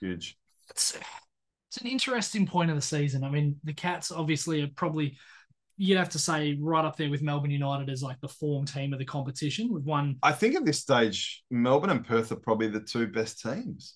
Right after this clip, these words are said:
Speaker 1: with maybe Tassie and Sydney next.
Speaker 2: Well, I mean,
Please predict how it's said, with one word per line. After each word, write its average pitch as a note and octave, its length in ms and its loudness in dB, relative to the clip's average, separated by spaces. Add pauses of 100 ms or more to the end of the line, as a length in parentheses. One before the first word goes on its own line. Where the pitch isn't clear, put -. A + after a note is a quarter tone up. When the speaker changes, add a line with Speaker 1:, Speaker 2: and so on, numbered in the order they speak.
(300)
Speaker 1:
with C3+ 180 4
maybe C#3+ 320 6
Tassie B2+ 420 4
and A#2 120 -2
Sydney A#2+ 600 0
next. - 600 -6
Speaker 2:
Well, A#3 260 -4
I E3 140 -4
mean, E3 440 0